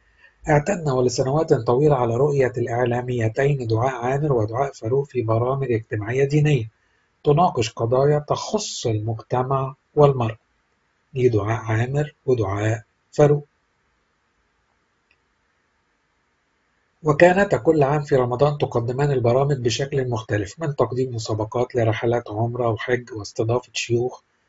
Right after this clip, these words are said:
وفقرات هامة لرمضان،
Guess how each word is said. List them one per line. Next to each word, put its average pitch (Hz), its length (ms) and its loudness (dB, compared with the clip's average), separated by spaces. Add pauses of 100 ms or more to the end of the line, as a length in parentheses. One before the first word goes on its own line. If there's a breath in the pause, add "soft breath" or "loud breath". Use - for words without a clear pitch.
(320)
وفقرات 139 640 0
هامة 123 480 -4 (200)
لرمضان، 113 560 0